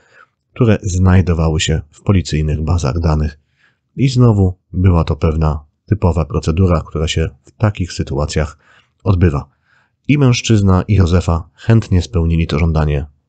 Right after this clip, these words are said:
sądu. Wkrótce pojawiły się wyniki. To Carmen była zamordowaną kobietą,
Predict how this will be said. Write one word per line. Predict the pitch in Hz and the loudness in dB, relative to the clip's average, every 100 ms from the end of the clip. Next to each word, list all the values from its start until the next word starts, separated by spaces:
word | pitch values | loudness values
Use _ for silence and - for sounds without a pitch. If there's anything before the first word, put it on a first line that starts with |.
| _ | _
sądu. | - 82 76 69 - _ _ _ _ _ _ | -10 -6 -4 -6 -12 _ _ _ _ _ _
Wkrótce | _ 139 135 - 110 107 104 - | _ -4 -4 -2 0 0 -2 -2
pojawiły | 90 80 85 85 | 0 0 0 -2
się | - | -2
wyniki. | 78 76 71 73 - _ _ _ - | -2 -2 -4 -8 -12 _ _ _ -4
To | 98 | -2
Carmen | - 107 98 87 82 | 0 -2 0 -2 -2
była | 80 80 | 0 -2
zamordowaną | 76 95 101 85 82 80 78 | 0 2 2 2 0 0 -2
kobietą, | 80 90 92 90 | 0 0 2 0